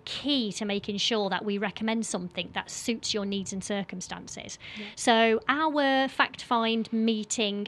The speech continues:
Speaker 1: takes around one and a half to two hours. It's very conversational. Um, there's lots of things that we discuss, and only when we've done that can we research the market, because otherwise we don't know what we're looking for.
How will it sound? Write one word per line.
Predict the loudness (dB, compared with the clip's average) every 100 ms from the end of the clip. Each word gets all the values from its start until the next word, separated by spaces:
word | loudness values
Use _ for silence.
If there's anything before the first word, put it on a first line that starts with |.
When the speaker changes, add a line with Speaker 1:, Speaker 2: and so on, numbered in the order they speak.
| -6
Speaker 1:
takes | -2 0 0 -8 0
around | 2 2 2 4 4 4 2 2
one | 0
and | 2 2
a |
half | 4 2 2
to | -2
two | -2 2
hours. | 4 4 4 2 0 -2 -8 -14 -14 0
It's | 2 2 -2 -8
very | 2 4 4
conversational. | 2 4 4 2 4 4 2 0 0 0 0 -2 -8 -14 -2
Um, | 0 2
there's | 0 0
lots | 2 0 0
of | 0
things | 2 2
that | 0 -2
we | -4
discuss, | -4 -8 -6 -6 -6 -8 -4
and | 0 0 -2 -8 -18 -20 _ _ 6
only | 8 8 4
when | 4 4
we've | 2 0
done | 2 4 4 2
that | -2 0 -2 -4 _
can | -2 0 2
we | 4 4 4 2 -4 -10 _ _
research | 2 2 2 -4 -4
the | -4
market, | -2 -2 -2 -2 -4 _ 0
because | 2 4
otherwise | 4 4 2
we |
don't | -2 0
know | 0
what | 2
we're | 2
looking | 2 -2
for. | -2 -4 -4